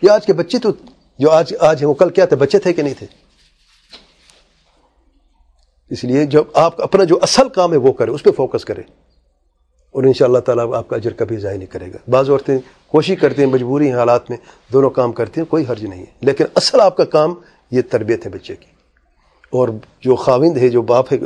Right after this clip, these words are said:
گھر کا ذمہ، جو سربراہ ہے، وہ یہ نہ سمجھے کہ میں کیونکہ بڑی ذمہ داری بیوی کی تو میرا کوئی نہیں۔ کلکم راعٍ و کلکم مسئول عن رعیتہ، سب سے بڑے ذمہ دار آپ ہیں،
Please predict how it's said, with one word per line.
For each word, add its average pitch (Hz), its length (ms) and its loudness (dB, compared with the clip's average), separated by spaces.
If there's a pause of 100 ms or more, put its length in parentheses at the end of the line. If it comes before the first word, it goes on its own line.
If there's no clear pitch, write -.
(200)
گھر 113 120 -6
کا 127 120 -2
ذمہ، 120 220 -4 (180)
جو 110 180 -8
سربراہ 113 440 -4
ہے، 127 80 -6 (540)
وہ 139 300 2
یہ 131 120 4
نہ 165 120 6
سمجھے 139 340 0
کہ 139 120 -4
میں 127 120 0
کیونکہ 127 340 -2 (380)
بڑی 131 160 2
ذمہ 131 160 0
داری 131 200 4
بیوی 120 260 -2
کی 135 120 0
تو 131 100 -2
میرا 123 180 0
کوئی 117 180 -4
نہیں۔ 95 140 -12 (1040)
کلکم 180 420 4
راعٍ 170 320 4
و 147 60 0
کلکم 165 220 2
مسئول 151 300 2
عن 143 120 2
رعیتہ، 135 420 2
سب - 220 -2
سے 160 100 2
بڑے 151 140 4
ذمہ 151 200 2
دار 143 220 2
آپ 127 280 -2
ہیں، 92 60 -18